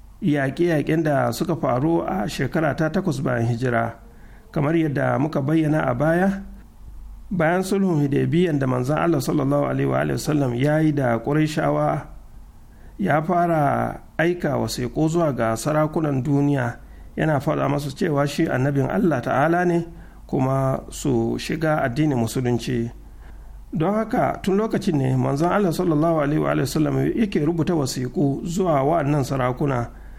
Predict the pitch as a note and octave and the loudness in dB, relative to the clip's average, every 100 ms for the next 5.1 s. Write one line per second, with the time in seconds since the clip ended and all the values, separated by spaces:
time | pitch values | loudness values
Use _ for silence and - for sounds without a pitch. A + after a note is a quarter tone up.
0 | - - G3+ C3 C3 - C#3 C3 B2 C3+ | -16 -10 -2 0 0 0 -2 0 0 2
1 | E3 E3 D#3 C3 B2+ D3 D3+ C#3+ C#3 C3+ | 2 2 -2 -2 0 2 2 2 0 2
2 | C#3 C#3 C3 A#2+ - - - - - - | 2 2 2 0 -6 -16 -18 -18 -18 -16
3 | - C3 C3+ D3 D#3+ E3 D#3 E3 E3 D3 | -4 0 2 2 2 2 2 2 2 2
4 | E3 D#3 E3+ D#3 B2+ D#3+ C#3 D3+ C#3+ B2 | 2 2 2 0 0 0 2 2 2 2